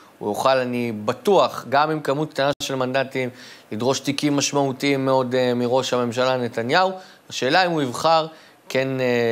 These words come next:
לעשות. אה, בואו נראה מה כותבת לנו מאיה שקד. הלל, אנחנו במצב של כאוס. העליון מנסה לעשות פילוג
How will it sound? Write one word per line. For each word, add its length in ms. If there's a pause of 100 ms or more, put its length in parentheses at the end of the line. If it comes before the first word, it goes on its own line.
(220)
לעשות. 760 (640)
אה, 420
בואו 120
נראה 300
מה 180
כותבת 580
לנו 420
מאיה 260
שקד. 400 (1300)
הלל, 280
אנחנו 420
במצב 680
של 400
כאוס. 480 (380)
העליון 480
מנסה 460
לעשות 540
פילוג 440